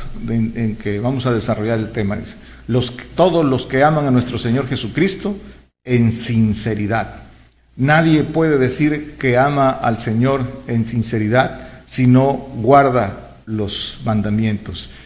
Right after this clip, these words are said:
Dice el Señor en, en Juan catorce veintitrés, no lo ponga, hermanos, la referencia dice, "Los que tienen mis mandamientos y los guardan son los que me aman, y los que me aman, mi paz, serán amados de mi Padre".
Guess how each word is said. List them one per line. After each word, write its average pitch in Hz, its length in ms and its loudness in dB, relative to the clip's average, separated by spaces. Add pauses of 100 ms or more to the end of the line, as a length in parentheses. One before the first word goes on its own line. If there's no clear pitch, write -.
(180)
Dice 131 560 2
el 123 160 -2
Señor 127 360 2
en, 120 280 0
en 110 640 0 (480)
Juan 135 200 -2
catorce 131 440 -2
veintitrés, 120 480 -2
no 156 100 -4
lo 147 160 -4
ponga, 127 240 0
hermanos, 101 400 -2
la 110 180 -2
referencia 120 720 -2
dice, 135 420 0 (420)
"Los 123 220 0
que 131 120 2
tienen 170 340 4
mis 143 140 2
mandamientos 131 600 0
y 131 60 0
los 117 200 -2
guardan 147 720 6
son 139 580 0
los 117 280 0
que 113 220 0
me 110 160 4
aman, 120 400 4 (340)
y 101 60 -6
los 101 160 -2
que 117 100 -4
me 113 140 4
aman, 139 320 4
mi 117 100 4
paz, - 540 2 (180)
serán 131 480 2
amados 127 720 0
de 113 100 0
mi 110 120 2
Padre". 113 420 0